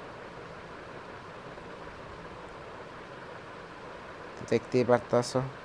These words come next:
কত দূর দিয়ে, কোন জায়গা দিয়ে আসলাম, কত দূর। যাই হোক, আমরা নেমে গেছি।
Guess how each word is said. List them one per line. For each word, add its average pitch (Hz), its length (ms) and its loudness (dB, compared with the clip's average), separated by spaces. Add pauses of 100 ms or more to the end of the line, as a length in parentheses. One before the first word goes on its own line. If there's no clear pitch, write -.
(340)
কত 131 160 12
দূর 139 280 12
দিয়ে, 143 160 12
কোন 143 180 10
জায়গা 143 220 12
দিয়ে 143 200 12
আসলাম, 123 400 12
কত 117 180 10
দূর। 113 200 8 (2750)
যাই 98 160 10
হোক, 110 160 6
আমরা 107 280 10
নেমে 110 340 8
গেছি। 123 320 8